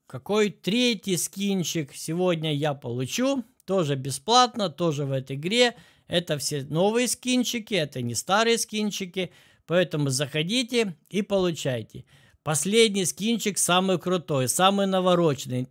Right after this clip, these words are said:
Так, нет, вот, вот он, смотрите. Это мистер Картошка красного цвета.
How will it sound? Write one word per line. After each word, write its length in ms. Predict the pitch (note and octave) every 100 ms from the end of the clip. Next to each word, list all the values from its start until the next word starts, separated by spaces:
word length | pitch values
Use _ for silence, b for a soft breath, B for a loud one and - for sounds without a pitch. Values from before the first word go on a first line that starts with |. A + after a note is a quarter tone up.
| -
Так, 240 | C#3 -
нет, 220 | E3+ B2+
вот, 380 | E3 B3+ A#3 G#3+
вот 260 | C4+ C#4 B3
он, 140 | A3+
смотрите. 800 | A#3 B3+ B3 C4+ B3 G#3 F#3+ - b b b
Это 420 | - B3+ A3+ B3
мистер 640 | B3 B3+ C4 A#3+ - C4+ A#3+
Картошка 1160 | C4 B3+ A#3+ D4+ D4+ C#4 A#3 - A#3 G3 D3+ A#2+ B
красного 800 | - G3+ C4 C#4+ C4 C#4+ C#4 C4+
цвета. 880 | C4 A3+ - D4+ C#4 A3 A#3 F3 E3